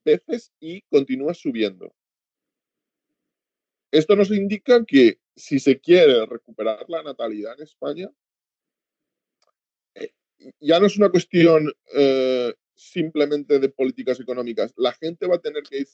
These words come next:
tener pareja antes y va a tener que empezar a tener hijos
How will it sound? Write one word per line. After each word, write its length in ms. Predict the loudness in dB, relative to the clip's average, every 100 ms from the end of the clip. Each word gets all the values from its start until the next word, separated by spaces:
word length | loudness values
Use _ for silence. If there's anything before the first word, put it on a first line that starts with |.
| _ _
tener 380 | -6 -2 -4 _ _ _
pareja 400 | -2 -2 -10 -20 _
antes 380 | -10 -10 _ _ _ _ _ _ _ _
y 80 | 0
va 60 |
a 40 | 0
tener 240 | -2 -8
que 120 | -10 -14
empezar 360 | -14 -12 -12 -12
a 20 |
tener 180 | -12 -14
hijos 260 | -16 -20